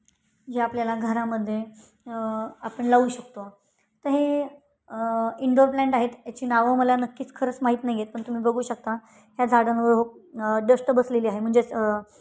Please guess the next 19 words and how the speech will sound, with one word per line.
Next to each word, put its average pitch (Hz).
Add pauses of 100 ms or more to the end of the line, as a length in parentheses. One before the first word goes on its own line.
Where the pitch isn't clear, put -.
(180)
जी 240
धूळ 269
आहे, 226
ती 240
धूळ 240
बसलेली 240
आहे. 220 (520)
कारण 247
की 254 (1200)
दोन 240
तीन 254
दिवस, 247
अ, 233 (720)
ही 262
झाडे, 247 (320)
अ, - (1120)
बाहेर 254
ठेवली 262
होती, 240